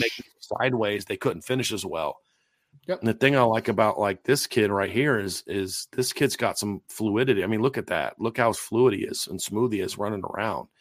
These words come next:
Speaker 1: chasing that quarterback down. So that's something I like about him too, is he's, he's got a little bit of that to him as well. He's a really smooth athlete, really good football player. I, I like him, Ryan, and, and I've,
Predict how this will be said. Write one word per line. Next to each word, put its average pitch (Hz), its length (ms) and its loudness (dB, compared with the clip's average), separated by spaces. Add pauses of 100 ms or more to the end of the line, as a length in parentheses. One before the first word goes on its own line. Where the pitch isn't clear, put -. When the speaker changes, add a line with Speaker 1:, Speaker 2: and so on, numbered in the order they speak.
(460)
Speaker 1:
chasing 107 320 0
that 92 120 -4
quarterback - 540 -2
down. 73 340 -6
So - 140 -4
that's 131 180 2
something 110 200 2
I 104 40 4
like 104 260 2
about 87 240 -2
him 76 120 -8
too, - 260 0 (560)
is 98 240 2
he's, 95 240 -4
he's 110 220 -6
got 104 200 -2
a 98 40 2
little 98 220 2
bit 85 160 -4
of 85 80 -4
that - 240 -6
to 104 120 -2
him - 120 -8
as - 120 -14
well. - 120 -6
He's - 80 -10
a - 80 -4
really 113 160 0
smooth 101 580 0
athlete, 87 580 -2
really 104 200 0
good - 140 -14
football 90 300 -2
player. - 320 -8
I, - 220 -2
I 120 140 6
like 120 280 2
him, 82 120 -8
Ryan, 85 320 -2
and, 78 140 -4
and 101 120 0
I've, - 220 -4